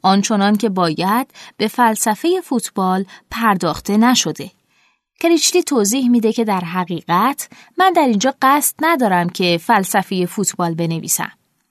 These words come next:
در عوض او دربارهٔ چیزی می‌نویسه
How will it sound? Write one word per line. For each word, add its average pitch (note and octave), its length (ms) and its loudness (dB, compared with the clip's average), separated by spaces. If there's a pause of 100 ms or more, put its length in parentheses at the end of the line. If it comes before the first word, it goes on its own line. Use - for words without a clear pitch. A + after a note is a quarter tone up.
(180)
در F3+ 240 2
عوض D#3+ 520 0 (320)
او A3+ 340 2
دربارهٔ G3 600 2
چیزی C4 360 -2
می‌نویسه A3+ 760 2